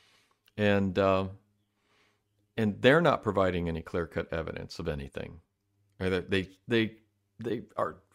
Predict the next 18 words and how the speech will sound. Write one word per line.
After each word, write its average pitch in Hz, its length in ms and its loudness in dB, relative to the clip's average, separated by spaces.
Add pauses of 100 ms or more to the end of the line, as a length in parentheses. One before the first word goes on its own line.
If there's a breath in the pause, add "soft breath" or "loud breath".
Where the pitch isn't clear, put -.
(140)
trying 147 400 0
to 113 80 0
say 104 260 2
they 95 180 2
are, 92 240 4
but 110 140 0
it's 113 140 -8
just - 180 -8
nonsense 117 560 -2
because - 300 -6
they're 104 100 0
not, 110 420 2
they're 117 100 0
not 110 220 2
following 110 540 2
clear, 107 540 2 (1120 soft breath)
you 113 100 -8
know, 95 160 -6